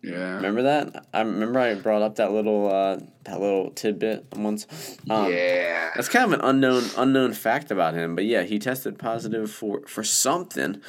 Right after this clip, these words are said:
Speaker 2: Pretty sure it was a straight up anabolic steroid. Uh, yeah, Drost-, Drostalarone. Um,
Speaker 1: I'm worried about Frankie Edgar's pressure 'cause he, he'll probably apply more pressure than Cub Swanson did.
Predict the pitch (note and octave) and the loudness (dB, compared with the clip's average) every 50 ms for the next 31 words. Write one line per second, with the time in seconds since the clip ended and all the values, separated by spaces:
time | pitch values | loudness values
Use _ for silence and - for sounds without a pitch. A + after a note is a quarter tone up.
0 | - - - - F3 F3 C#3+ - D#3+ C#3 B2+ A#2+ A2+ G#2+ G#2 G2+ G2 G2 - B2+ | -20 -20 -2 2 2 2 4 4 2 4 4 4 2 0 0 -2 -2 -2 -2 0
1 | A#2 A2+ G#2 G#2 - G2+ G#2 G#2 G2 F#2 G2 G2 F#2+ - - - - - G2+ G2 | 2 2 2 0 0 0 0 0 0 0 0 0 0 -2 -6 -6 -4 -2 0 2
2 | F#2+ F2+ F2 F2 - - - - - - - _ - - F#2+ F#2 F#2+ A2+ A2+ A2+ | 2 0 0 -2 -4 -10 -16 -20 -20 -20 -16 _ -2 0 2 2 2 2 2 4
3 | G#2 F#2+ F2 E2 - G#2 G2+ G2 G#2+ B2+ - - - - - _ _ _ - - | 4 2 2 0 0 0 2 2 2 0 -4 -10 -16 -20 -20 _ _ _ -12 -12
4 | - F#3+ F3 - - - G#2+ G2 G#2 A2+ C3+ - - G2+ F#2 F2 E2+ E2+ E2+ F2+ | -10 -12 -12 -14 -4 0 2 2 4 2 0 0 -2 -2 -2 -2 -2 -2 -2 -2
5 | F2+ F#2 F#2+ G2 G2 - - - - - - - - _ - - F2 F2 E2+ F2 | -2 -2 -2 -4 -6 -8 -14 -20 -20 -20 -20 -20 -20 _ -6 -4 -4 -2 -2 -2
6 | F2 F2 E2+ E2+ F2 - - - _ _ _ _ _ _ - - - - - - | -4 -6 -6 -8 -12 -14 -16 -20 _ _ _ _ _ _ -20 -20 -20 -20 -20 -10
7 | - A2+ A2+ A#2+ B2+ C#3 D#3 E3+ F3 E3+ E3+ C#3 D3 C#3+ C3+ B2+ A#2 - - - | -8 -6 -4 -2 2 4 4 6 6 4 4 2 2 4 4 4 4 2 -2 -6
8 | - A#2+ A2+ A2 - - A#2 A2+ A2+ A2 A2 G2+ F2 - - - - - - F2+ | -4 -4 -4 -4 -2 0 0 0 0 -2 -4 -4 -4 -4 -4 -4 -6 -6 -4 -4
9 | F#2+ - - - F2 E2 D#2+ - - F#2+ - - A2 A#2+ C3+ A#2 A2 C3 C#3+ D3+ | -2 -2 -2 -2 -4 -8 -10 -10 -6 -6 -4 -2 0 0 0 0 2 0 0 0
10 | D3 - D3+ D3 C3+ A#2+ G#2+ G2+ - - C#3+ C3 B2 B2 A#2 A#2+ B2 A#2 A2 - | 2 2 2 2 2 2 0 -4 -2 0 2 2 2 2 0 -2 -2 -2 -2 -2
11 | - B2 B2+ B2 - - G#2 G#2+ - - - - - - - - - G2+ F#2 - | -2 -2 0 0 0 0 -2 -4 -6 -8 -14 -18 -18 -18 -16 -8 -6 -6 -4 -2
12 | - G#2 F#2 - - - G#2+ G#2 G#2+ G#2 G2 - - G2 F2 F#2+ F2 E2 D#2+ - | -2 -2 -2 -2 -4 -2 0 0 0 -2 -2 -4 -8 -8 -8 -8 -6 -8 -8 -10